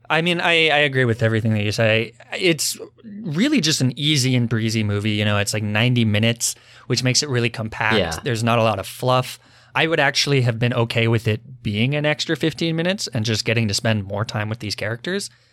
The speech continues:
Speaker 1: The middle
Speaker 2: Yeah.
Speaker 1: part of this movie is some of the funnest and funniest scenes that I've seen in a movie recently. Just watching
Speaker 2: Yeah.
Speaker 1: them kind of play around with this Groundhog's Day premise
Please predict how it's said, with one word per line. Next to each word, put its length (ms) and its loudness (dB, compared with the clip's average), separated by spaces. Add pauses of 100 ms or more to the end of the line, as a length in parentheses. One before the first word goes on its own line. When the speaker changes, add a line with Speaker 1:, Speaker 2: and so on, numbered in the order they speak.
(240)
Speaker 1:
The 80 0
middle 280 6
Speaker 2:
Yeah. 80 0
Speaker 1:
part 360 0
of 120 0
this 160 0
movie 440 -2 (280)
is 400 -2 (440)
some 260 -2
of 100 0
the 80 2
funnest 480 0
and 120 -2
funniest 460 0
scenes 380 -2
that 120 0
I've 220 0
seen 360 0
in 140 -2
a 60 -2
movie 260 0
recently. 520 -2 (260)
Just 260 -2 (140)
watching 540 2
Speaker 2:
Yeah. 40 -2
Speaker 1:
them 200 2
kind 200 0
of 180 -4
play 240 2
around 380 2
with 180 0
this 200 0
Groundhog's 460 -2
Day 120 0
premise 440 -2